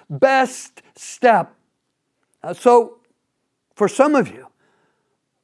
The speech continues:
w-, w-, within the next twenty minutes,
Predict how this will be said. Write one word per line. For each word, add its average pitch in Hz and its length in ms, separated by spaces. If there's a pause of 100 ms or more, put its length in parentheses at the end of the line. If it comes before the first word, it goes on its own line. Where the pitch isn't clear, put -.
(380)
w-, - 320 (100)
w-, 180 220
within 220 360
the 233 100
next 233 300
twenty 226 300
minutes, - 600